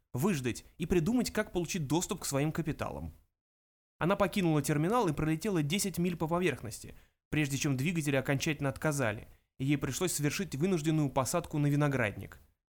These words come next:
Выбравшись из капсулы, Апал сразу же заметила высокую загорелую женщину лет сорока с лопатой в руке,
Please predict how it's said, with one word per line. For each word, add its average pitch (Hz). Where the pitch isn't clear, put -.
Выбравшись 185
из 151
капсулы, -
Апал 190
сразу 190
же 175
заметила 170
высокую 185
загорелую 156
женщину 123
лет 143
сорока 156
с -
лопатой 180
в 135
руке, 160